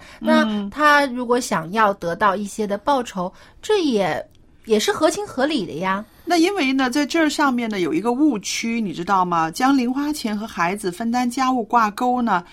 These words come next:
Speaker 1: 变成呢，父母很容易就是这样子告诫孩子说，“那如果你不马上把你的玩具收拾好，或者是你不帮我的垃圾拿出去，你下周的零花钱就没有了。”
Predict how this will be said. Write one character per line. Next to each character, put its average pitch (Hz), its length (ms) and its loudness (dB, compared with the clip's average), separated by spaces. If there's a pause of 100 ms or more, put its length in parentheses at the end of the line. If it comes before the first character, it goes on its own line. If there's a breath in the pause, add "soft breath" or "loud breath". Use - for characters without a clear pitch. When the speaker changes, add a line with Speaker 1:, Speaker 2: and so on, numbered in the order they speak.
(640 loud breath)
Speaker 1:
变 392 180 2
成 285 220 4
呢， 262 300 4
父 392 260 2
母 214 160 2
很 208 200 -4
容 170 220 -2
易 277 180 2
就 214 180 -8
是 208 300 -4
这 277 120 -2
样 247 160 2
子 190 100 -8
告 196 200 2
诫 185 160 -2
孩 165 280 -2
子 175 100 -8
说 175 340 -2 (240 soft breath)
，“那 175 340 2 (680 soft breath)
如 269 180 4
果 226 380 6
你 196 160 -6
不 269 180 -4
马 175 220 -4
上 226 260 2
把 190 160 0
你 208 160 -4
的 175 200 -2
玩 175 180 0
具 247 160 -2
收 285 200 2
拾 294 140 2
好， 165 380 -2
或 247 160 -8
者 208 100 -2
是 233 140 -6
你 190 160 -4
不 - 160 -8
帮 254 220 4
我 226 120 0
的 180 160 -4
垃 220 220 0
圾 247 140 -6
拿 208 180 0
出 240 160 -6
去， 240 360 0 (260 soft breath)
你 202 80 -2
下 277 220 4
周 285 120 0
的 254 100 -2
零 208 160 -6
花 247 160 2
钱 226 220 -4
就 226 140 -6
没 196 160 -4
有 196 180 -2
了。” 208 320 -2